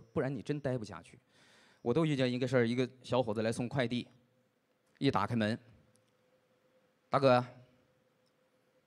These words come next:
有你的快递。”“小伙子，里边我买的电子设备，好的吧？”“一好不好，俺不知道，可能是好的，可能是坏的。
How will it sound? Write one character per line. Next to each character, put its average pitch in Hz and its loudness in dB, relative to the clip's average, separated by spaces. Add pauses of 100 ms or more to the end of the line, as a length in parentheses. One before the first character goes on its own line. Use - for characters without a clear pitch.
(220)
有 143 -2
你 156 2
的 143 2
快 120 0
递。 143 -2 (2750)
”“小 117 -2
伙 117 -2
子， 113 0 (640)
里 101 -4
边 120 2
我 127 0
买 92 -4
的 104 -6
电 123 -2
子 80 -14
设 113 -6
备， 82 -10 (140)
好 - -8
的 90 -10
吧 - -8 (800)
？”“一 127 0
好 123 -2
不 135 -2
好， 120 -4
俺 120 -4
不 113 -6
知 - -12
道， 107 -6 (1200)
可 240 4
能 190 4
是 147 0
好 110 2
的， 123 0
可 143 -6
能 143 -2
是 160 -4
坏 101 -4
的。 - -12